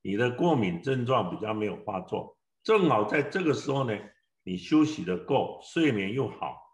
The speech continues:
情绪又好，然后你又去运动了，比如说，呃，早晚啊，走走路啊，啊，或者是有些人到那个运动的那个，那个健身中心去做一些运动，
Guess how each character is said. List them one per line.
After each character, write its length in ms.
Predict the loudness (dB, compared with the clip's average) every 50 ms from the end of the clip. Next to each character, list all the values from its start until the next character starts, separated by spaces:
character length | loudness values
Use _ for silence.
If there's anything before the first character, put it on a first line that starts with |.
| _ _ _ _ _ _ _ _ _ _ _ _
情 380 | -18 -12 -8 -6 -4 -4 -4
绪 240 | -2 -2 0 2 4
又 180 | 4 4 4 2
好， 260 | -2 -6 -10 -10 -10 -14 -20 _ _ _ _ _ _ _
然 140 | -6 -2 2
后 200 | 2 4 2 2
你 120 | 2 2
又 260 | 2 4 2 2 0 -2
去 540 | -8 -6 -4 -2 -2 -2 -2 -6 -10 -10 -2
运 260 | 0 2 2 2 2 0
动 240 | 0 0 2 0 -2
了， 260 | -4 -6 -10 -12 -8
比 80 | -6 -4
如 80 | -4
说， 440 | -2 0 0 2 2 0 -2 -6 -14 -20 _ _ _ _
呃， 480 | -6 -4 -2 -2 0 0 -2 -2 -4 -2
早 200 | 0 2 4 4
晚 280 | 4 4 2 2 0 -2
啊， 420 | -2 -2 0 0 0 -2 -4 -4
走 160 | -4 -4 -2
走 200 | 0 0 0 0
路 240 | 0 0 0 0 2
啊， 320 | 4 4 4 4 2 -2 -6 -12 -20 -20 _ _ _ _
啊， 180 | -10 -10 -6 -4
或 120 | -2 -2
者 160 | 2 2 2
是 460 | 2 2 0 0 0 0 -2 -4 -8 -18 _ _ _ _ _ _
有 100 | -8 -8
些 220 | -4 0 2 4 4
人 260 | 4 4 2 0 2
到 200 | 2 2 4 4
那 100 | 2 2
个 220 | 2 2 2 2
运 280 | 2 2 0 -2 -2 -2
动 240 | 0 0 0 0 0
的 140 | 0 -2
那 160 | -2 -2 -2 -2
个， 300 | -2 -4 -4 -6 -10 -14 _ _ _ -20 -20 -20 -20 _
那 200 | -12 -8 -6 -4
个 120 | -2 -2
健 260 | -2 0 0 0 0 0
身 240 | -2 -2 -4 -4
中 220 | -4 -4 -4 -4 -4
心 220 | -4 -6 -6 -6
去 360 | -6 -4 -4 -4 -4 -6 -12 _ _ _ _ _ _ _ _ _
做 200 | 2 4 6 6
一 40 | 4
些 200 | 4 2 0 0
运 300 | 0 2 2 0 0 0
动， 260 | -2 -2 -4 -4 -8